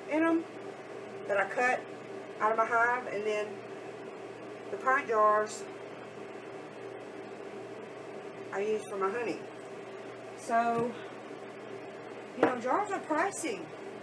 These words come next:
when you're watching your pennies. So I got this one quart jar. Maybe they'll all fit in there.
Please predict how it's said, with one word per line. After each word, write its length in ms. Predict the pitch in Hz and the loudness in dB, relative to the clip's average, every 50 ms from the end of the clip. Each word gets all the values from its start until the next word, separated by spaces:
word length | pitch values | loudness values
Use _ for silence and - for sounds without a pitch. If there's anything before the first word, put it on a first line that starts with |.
| - - | -8 -6
when 120 | 226 233 | -4 -2
you're 80 | 233 220 | 0 4
watching 360 | 226 233 247 240 - 240 220 | 4 4 4 4 0 -4 -4
your 100 | 202 185 | -4 0
pennies. 580 | - 311 339 302 208 165 156 156 - - - - - - - - - - - - - - - - - - - - - - - - - | 0 2 2 2 2 0 -2 -4 -6 -8 -10 -10 -10 -10 -12 -12 -12 -10 -10 -10 -10 -10 -12 -12 -12 -12 -12 -12 -10 -10 -10 -10 -10
So 480 | - - - 196 196 196 196 196 185 - - - - - | -8 -2 4 6 8 8 8 8 6 2 -2 -8 -10 -8
I 40 | 175 | 0
got 220 | - 269 320 320 - | 2 2 2 2 2
this 180 | 339 302 - | -2 -2 -2
one 420 | - 277 277 269 269 262 262 269 254 - - - - - - - - - - - - - - - - - - - - - - - - - - - - - - - | 0 0 0 2 2 0 0 -2 -4 -6 -8 -10 -10 -12 -10 -12 -12 -10 -12 -10 -10 -10 -10 -10 -10 -10 -10 -10 -10 -10 -10 -10 -10 -10 -10 -10 -10 -10 2 4
quart 200 | - 262 - - | 4 4 4 4
jar. 300 | 185 185 175 175 175 175 | 2 2 4 4 2 2
Maybe 240 | 180 190 202 240 247 | 2 2 0 0 2
they'll 140 | 233 240 226 | 2 4 4
all 220 | 220 208 202 202 | 6 6 4 4
fit 240 | 202 - - 202 190 | 0 -2 -4 0 0
in 120 | 196 180 | 0 0
there. 280 | 185 185 185 190 190 196 | 0 2 2 2 2 2